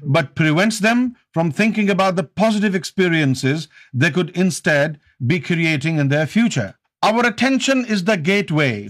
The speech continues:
to what we experience in life. Our attention is very precious. We should not just give it away to, uh, you know, things that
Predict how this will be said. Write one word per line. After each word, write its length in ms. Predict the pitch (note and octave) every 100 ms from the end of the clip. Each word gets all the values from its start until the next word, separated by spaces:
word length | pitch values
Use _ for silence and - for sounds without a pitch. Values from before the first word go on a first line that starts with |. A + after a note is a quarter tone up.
| -
to 80 | F#3
what 260 | D#3 F#3+
we 140 | E3+ F3+
experience 680 | E3+ - G#3 G3+ F#3+ E3+
in 160 | D#3 C3
life. 400 | A2+ F#2 - _ - C3+ _ _ _ _ _ _ _ _ _ _ _ _ -
Our 180 | D#3+ D#3+
attention 580 | D3 F#3+ G3 - F#3+ F3+
is 220 | D3+ B2+
very 260 | A2+ E3+ E3
precious. 720 | C3+ C#3 - G2+ - - - _ _ _ _ _ _ _ _
We 320 | A#2 C#3+ F#3 F3+
should 280 | - E3+
not 360 | C#3 D#3 D3+ -
just 340 | A#2+ C#3 - _ _ _ _ _ _ _ _ _ - -
give 180 | A2 D3+
it 100 | D3
away 520 | C3 A#2+ B2+ G#2 F#2+ _ _ _ _ _ _ _ _ _ _ _ _ _ _ _ _
to, 440 | D3 C#3+ C3 A#2+ - C#3 C3+ C3 _ _
uh, 200 | B2 B2
you 160 | B2 B2+
know, 300 | B2+ B2+ B2+ C3
things 520 | D#3 D3 C#3 B2 A2+
that 220 | C3 A#2+